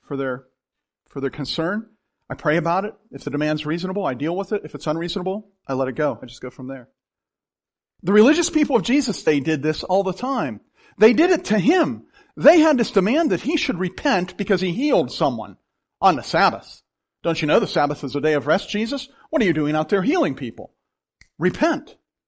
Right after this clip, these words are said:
That's an unreasonable demand right there. And Jesus calls the religious leadership of his day to task for this idea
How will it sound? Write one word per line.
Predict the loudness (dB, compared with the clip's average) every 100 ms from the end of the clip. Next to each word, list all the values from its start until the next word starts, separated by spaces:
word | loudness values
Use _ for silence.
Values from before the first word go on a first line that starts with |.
| -14
That's | -12 -10
an |
unreasonable | -8 -8 -10 -12 -12
demand | -10 -8 -10
right | -10
there. | -8 -10 -12 _ _ _ _ _ _ _ _ _ -4
And |
Jesus | 2 2 2 -2
calls | -2 -2 -4
the |
religious | -4 -4 -4 -6
leadership | -6 -6 -6 -4
of | -4
his | -4
day | -2 -4
to | -4
task | -8 -8 -6 -8 -10
for | -4 -2
this | -2 -4
idea | -4 -2 -2 -2 0 -2